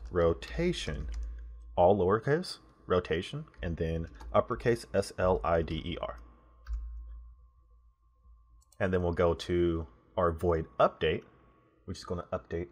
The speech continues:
every single frame. We're gonna go transform dot local, and this is where it gets different, where it's local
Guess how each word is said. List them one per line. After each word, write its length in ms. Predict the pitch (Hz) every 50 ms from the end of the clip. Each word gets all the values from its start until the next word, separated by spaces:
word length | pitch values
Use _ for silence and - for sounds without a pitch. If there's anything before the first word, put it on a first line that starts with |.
| - _ -
every 360 | 85 85 82 82 - 95 90
single 500 | 87 - - - 85 85 85 80 82 78
frame. 600 | 78 - - - 139 156 160 107 80 78 85 95 - _ _ - - _ _ _ _ _ _ _ _ _ _ _ _ _ _ _ - - - - - - - _ -
We're 120 | 95 92
gonna 200 | 78 90 85 85
go 160 | 78 82 82
transform 760 | 80 - - - 87 85 - - - 131 147 156 160 165 156 - - - - - - - - - - - - - - - - - - - - - - - - - - - - - - - - - - - - - - - - - _ - - - - 87
dot 480 | - 90 80 80 80 80 - - - - - - _ _ _ _ _ _ _ _ _ _ _ -
local, 640 | - 87 85 90 95 113 - - - 151 165 180 190 - - - - - - - - - - - - - - - - - - _ _ - _ _ _ _ _ - - -
and 140 | 90 85
this 200 | 80 104 101 -
is 120 | 117 110 98
where 220 | 98 98 98 95
it 80 | 90 85
gets 300 | 95 90 - - - - - - -
different, 440 | - 135 120 113 - - 73 64 - - _ _ _ _ _ _ _ _ _ _
where 140 | - 90 80
it's 200 | 76 - - -
local 640 | 82 85 90 98 104 101 - 107 110 107 107 117 113